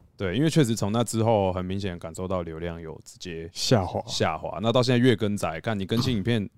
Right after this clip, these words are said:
Speaker 1: 干，居然还有人会看到，就像，有点像我之前去偏爱胖子直播的时候，结束我回到我自己的台，刚开台的时候有观众，我是惊讶，超级惊讶。
Speaker 2: 嗯。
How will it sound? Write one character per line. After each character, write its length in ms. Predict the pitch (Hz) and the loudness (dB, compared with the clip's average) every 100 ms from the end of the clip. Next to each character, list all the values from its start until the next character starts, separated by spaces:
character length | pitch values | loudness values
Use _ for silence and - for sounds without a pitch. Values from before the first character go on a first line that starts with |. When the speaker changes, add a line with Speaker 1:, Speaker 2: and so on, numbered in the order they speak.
| _ | _
Speaker 1:
干， 160 | 127 113 | -2 0
居 120 | 131 | 2
然 100 | 104 | 4
还 80 | 113 | 2
有 80 | |
人 100 | 92 | 2
会 140 | 90 107 | 0 -4
看 260 | - 95 | -4 -4
到， 200 | 92 87 - - - | -2 -2 -4 -18 -6
就 100 | 180 | 0
像， 220 | 170 165 | 4 6
有 100 | 135 | 6
点 140 | 165 117 | 4 4
像 160 | 156 | 2
我 100 | 107 | 2
之 140 | 95 135 | -2 -2
前 140 | 107 | -2
去 100 | 127 | 0
偏 160 | 120 120 | 0 2
爱 80 | |
胖 160 | 117 110 | 2 2
子 80 | 92 | 0
直 200 | - 90 | -4 -4
播 220 | 101 98 | 0 0
的 40 | |
时 140 | 87 85 | 0 -2
候， 280 | 92 87 - - - _ _ _ | 0 0 0 -10 -20 _ _ _
结 220 | - 113 | 2 4
束 220 | 139 185 139 | 6 8 8
我 140 | 101 | 6
回 180 | 104 107 | 6 6
到 120 | 135 | 6
我 100 | 98 | 6
自 100 | 131 | 4
己 60 | 107 | 4
的 80 | |
台， 260 | 87 85 85 | 2 -2 -2
刚 240 | - 131 139 | 0 2 4
开 220 | 131 135 | 4 4
台 200 | 113 87 | 4 2
的 60 | |
时 80 | 90 | 4
候 240 | 107 92 82 _ | 4 4 0 _
有 220 | 117 107 | 4 4
观 280 | 95 131 139 | 6 6 6
众， 240 | 139 127 | 6 6
我 140 | 92 90 | 6 4
是 120 | 120 | 2
惊 280 | - 98 92 | 0 -2 2
讶， 280 | 95 82 - | 2 0 -2
超 340 | - 117 113 113 | -2 4 6 6
级 220 | 101 90 | 2 -4
惊 260 | 98 90 | -4 -4
讶。 240 | 92 82 78 - | -2 -2 -4 -4
Speaker 2:
嗯。 280 | 113 107 98 | 2 2 2